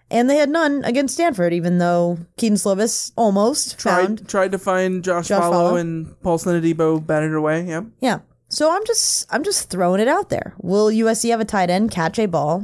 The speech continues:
Speaker 1: in
Speaker 2: Is,
Speaker 1: this game against B Y U?
Speaker 2: is Slovis throwing it out there? That's the question.
Speaker 1: Well, well, we'll, we're gonna find out on Saturday, aren't we?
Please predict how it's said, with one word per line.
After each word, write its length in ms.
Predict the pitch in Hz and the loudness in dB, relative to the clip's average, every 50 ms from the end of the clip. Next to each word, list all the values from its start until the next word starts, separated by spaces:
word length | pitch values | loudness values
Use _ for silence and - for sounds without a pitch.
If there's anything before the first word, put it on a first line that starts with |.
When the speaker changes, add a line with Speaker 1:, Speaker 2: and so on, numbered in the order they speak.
| 220 - | -4 -4
Speaker 1:
in 100 | - 175 | -2 0
Speaker 2:
Is, 140 | 175 175 170 | 2 2 2
Speaker 1:
this 200 | 175 185 - - | 0 0 0 -2
game 180 | 170 151 156 | -2 -2 0
against 180 | 170 180 175 - 175 | 0 -2 -2 -2 -2
B 80 | 170 | 0
Y 100 | 185 220 | 2 2
U? 120 | 294 349 247 | 2 2 0
Speaker 2:
is 200 | 208 - - - | 0 -2 -2 -2
Slovis 400 | - 202 294 381 427 - - - | -2 -2 0 0 -2 -2 -4 -4
throwing 320 | 190 170 156 151 151 156 | -2 -2 -2 0 -2 -2
it 60 | 151 | -2
out 160 | 151 139 - | -2 -2 -2
there? 100 | 151 147 | -4 -2
That's 220 | 156 196 233 - - | -2 -2 -2 -4 -8
the 40 | - | -6
question. 380 | - 285 269 226 - - - | -4 -2 -2 -2 -6 -12 -6
Speaker 1:
Well, 320 | 202 202 190 170 160 175 202 | -2 0 0 0 0 -2 -2
well, 320 | 226 262 247 233 233 240 | 0 0 2 2 2 2
we'll, 300 | 247 254 247 254 247 233 | 2 2 2 0 0 -2
we're 280 | 233 262 269 269 269 262 | 0 0 2 2 2 0
gonna 200 | 233 285 285 285 | 0 -2 -2 0
find 200 | - 320 330 392 | 0 0 0 2
out 140 | 403 381 | 2 2
on 140 | 254 180 180 | 0 0 0
Saturday, 320 | 185 269 262 170 147 147 165 | 0 0 0 0 0 0 0
aren't 180 | 196 196 - | 0 0 -2
we? 220 | - 147 147 - | -4 -4 -6 -8